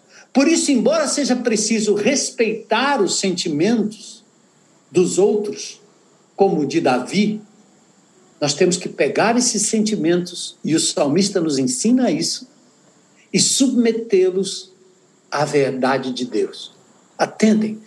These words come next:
veja se vocês conseguem compreender o que eu estou tentando mostrar. E o que nós podemos aprender de Deus aqui.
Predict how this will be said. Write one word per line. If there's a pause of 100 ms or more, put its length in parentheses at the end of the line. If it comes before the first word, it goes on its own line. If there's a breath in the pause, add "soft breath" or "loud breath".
(260 loud breath)
veja
se
vocês
conseguem
compreender
o
que
eu
estou
tentando
mostrar. (1200 loud breath)
E
o
que
nós
podemos
aprender
de
Deus
aqui.